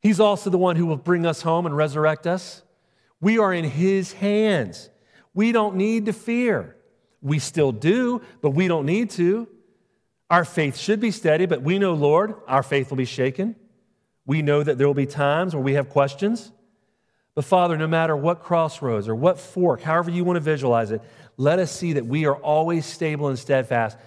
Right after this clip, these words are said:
when we are continuing in the faith that we heard from the beginning.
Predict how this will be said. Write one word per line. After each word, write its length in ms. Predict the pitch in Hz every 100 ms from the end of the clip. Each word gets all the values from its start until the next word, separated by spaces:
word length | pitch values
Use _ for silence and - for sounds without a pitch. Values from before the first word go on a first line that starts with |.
| - -
when 140 | 131 123
we 140 | 139
are 80 | 135
continuing 680 | 135 117 - 180 180 175 147
in 80 |
the 80 | 120
faith 440 | 110 - 135 110 110 _ _ -
that 140 | 113
we 280 | 110 131 151
heard 420 | 120 131 127 120
from 120 | 127
the 60 | 110
beginning. 440 | 110 101 92 85